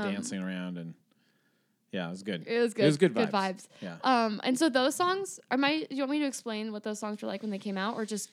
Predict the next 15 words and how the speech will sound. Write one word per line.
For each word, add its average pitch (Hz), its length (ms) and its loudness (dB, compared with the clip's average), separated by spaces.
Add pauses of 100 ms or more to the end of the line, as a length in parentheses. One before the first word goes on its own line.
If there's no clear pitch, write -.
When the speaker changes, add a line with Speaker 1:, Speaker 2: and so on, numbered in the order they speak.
Speaker 1:
jump 196 280 0
to 214 60 -4
the 202 120 -4
next 190 240 -4
thing? 190 320 -8 (160)
Speaker 2:
I - 100 -8
think 135 300 0
ju-, 107 360 0
jump. 98 280 -4
Speaker 1:
Jump 214 180 -4
to - 80 -18
the 226 60 -4
next 208 200 -2
Speaker 2:
Yeah. 185 60 -4
Speaker 1:
thing. 214 180 -4